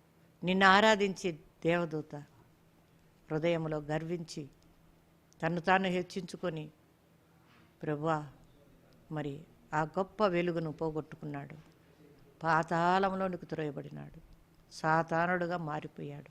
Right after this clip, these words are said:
ప్రభువా. అవును నా తండ్రి, ఈనాడు కూడా ఎంతోమంది బిడ్డలు నాయనా ది-, రక్షణ పోగొట్టుకొని, రక్షించబడి, ఆ రక్షణ పోగొట్టుకొని, దేవుని ఆశీర్వాదాలు పోగొట్టుకొని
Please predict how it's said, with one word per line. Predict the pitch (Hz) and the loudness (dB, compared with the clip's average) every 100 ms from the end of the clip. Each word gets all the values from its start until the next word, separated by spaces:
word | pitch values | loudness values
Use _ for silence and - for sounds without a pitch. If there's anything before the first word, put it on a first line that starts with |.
| - | -18
ప్రభువా. | - 139 151 135 _ - _ _ _ - - - - _ - - _ - | -14 -14 -16 -20 _ -20 _ _ _ -20 -20 -20 -20 _ -20 -20 _ -6
అవును | 151 147 147 | -4 -2 -4
నా | 143 - | -6 -8
తండ్రి, | 143 156 151 | -14 -10 -8
ఈనాడు | 147 143 151 147 | -6 -6 -8 -10
కూడా | 143 147 - _ - _ _ _ - - - _ | -10 -10 -12 _ -20 _ _ _ -20 -20 -20 _
ఎంతోమంది | 196 233 269 254 233 202 180 160 | 2 4 6 8 6 2 0 -2
బిడ్డలు | 160 170 156 - _ _ _ _ _ _ _ _ _ - | -2 -4 -4 -14 _ _ _ _ _ _ _ _ _ -4
నాయనా | 156 156 151 135 - _ _ _ _ 175 156 | -2 0 -2 -8 -16 _ _ _ _ -12 -10
ది-, | 160 - _ _ _ _ - | -12 -16 _ _ _ _ -2
రక్షణ | 156 160 - 208 165 139 - - - - - | -2 0 -2 -2 -2 -4 -16 -20 -20 -20 -8
పోగొట్టుకొని, | 175 190 170 165 156 165 165 156 - _ _ - - _ - | -2 -2 -2 -6 -6 -6 -6 -10 -16 _ _ -20 -20 _ -6
రక్షించబడి, | 151 - 175 170 160 165 160 151 | -6 -6 -6 -4 -2 -2 -2 -2
ఆ | 151 | -4
రక్షణ | - 170 165 165 | -6 -6 -6 -4
పోగొట్టుకొని, | 165 175 165 - 160 156 147 | -2 -4 -6 -8 -8 -8 -2
దేవుని | 165 180 165 | 0 2 0
ఆశీర్వాదాలు | 156 - 165 160 160 151 - | -2 -4 -4 -2 -4 -8 -6
పోగొట్టుకొని | 165 160 160 160 151 | -6 -8 -10 -12 -12